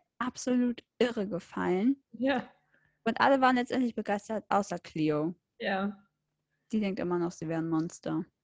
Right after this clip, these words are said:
Speaker 2: Ja. Gut. Dann, äh, machen wir mit der nächsten Folge weiter oder wollen wir die Folge noch bewerten?
Speaker 1: Wir können die Folge auch erst ruhig noch bewerten.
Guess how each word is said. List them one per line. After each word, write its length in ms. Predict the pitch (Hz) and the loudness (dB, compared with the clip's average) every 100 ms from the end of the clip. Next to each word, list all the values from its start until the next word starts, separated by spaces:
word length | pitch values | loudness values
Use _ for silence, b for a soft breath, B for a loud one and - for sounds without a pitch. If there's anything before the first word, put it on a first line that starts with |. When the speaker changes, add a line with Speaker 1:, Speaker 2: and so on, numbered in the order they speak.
| _ | _
Speaker 2:
Ja. 440 | 220 233 208 - - 190 _ _ _ _ _ _ _ _ _ _ _ _ | -4 -2 -2 -4 -16 -20 _ _ _ _ _ _ _ _ _ _ _ _
Gut. 360 | - 247 202 - _ _ b b b b _ | -2 -2 -2 -12 _ _ b b b b _
Dann, 320 | - 220 233 233 | -2 0 0 0
äh, 260 | 196 208 | 0 -2
machen 220 | 202 214 233 | -2 -4 -4
wir 60 | |
mit 140 | 226 233 | -4 -2
der 100 | 208 | 0
nächsten 340 | 208 247 - | -2 -4 -10
Folge 320 | - 277 277 269 | 0 2 2 2
weiter 380 | 277 294 254 | 0 2 0
oder 500 | 233 226 226 233 240 - | 2 2 2 0 -4 -4
wollen 160 | 220 | -2
wir 80 | 220 | 0
die 100 | 240 | -2
Folge 380 | 247 240 226 277 | 4 8 8 6
noch 260 | 214 208 - - _ _ _ _ _ _ _ _ - | 6 4 4 -12 _ _ _ _ _ _ _ _ -4
bewerten? 680 | 208 202 196 190 - 226 - - _ _ _ _ _ b b _ | 2 6 6 4 2 2 2 -6 _ _ _ _ _ b b _
Speaker 1:
Wir 80 | 208 | -14
können 200 | - 190 | -6 -2
die 80 | 240 | 0
Folge 280 | - 359 262 | 4 4 4
auch 60 | - | 2
erst 220 | 247 - | -2 -2
ruhig 80 | 226 | -4
noch 140 | 208 | -6
bewerten. 800 | - 180 185 196 254 214 214 | -6 -8 -4 -2 -2 -4 -2